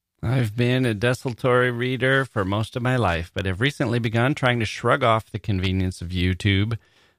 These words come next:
by wiping the dust off my books, and once again enjoy the written word. What is more, I believe many of the restrictions here in Kiev have been lifted today,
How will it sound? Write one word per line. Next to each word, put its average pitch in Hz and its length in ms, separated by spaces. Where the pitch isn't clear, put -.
by 110 140
wiping 101 460
the 104 80
dust 85 320
off 82 180
my 87 160
books, 85 440
and 101 200
once 131 220
again 131 380
enjoy 117 640
the 131 100
written 101 320
word. 85 400
What 120 180
is 113 140
more, 143 520
I 101 140
believe 101 280
many 98 280
of 90 100
the 90 100
restrictions 87 600
here 87 180
in 87 100
Kiev 98 360
have 95 180
been 107 140
lifted 104 360
today, 98 400